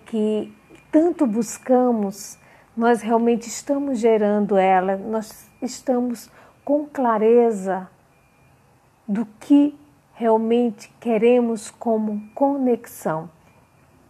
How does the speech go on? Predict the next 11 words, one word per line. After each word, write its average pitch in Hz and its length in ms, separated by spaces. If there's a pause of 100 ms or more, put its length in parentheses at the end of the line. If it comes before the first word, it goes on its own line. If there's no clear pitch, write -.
(120)
E 233 120
aí 214 280
parte 226 440
de 196 80
um 208 60
princípio 208 800 (500)
que 220 220
é 202 480
só, 214 580 (360)
não 277 260
só 247 540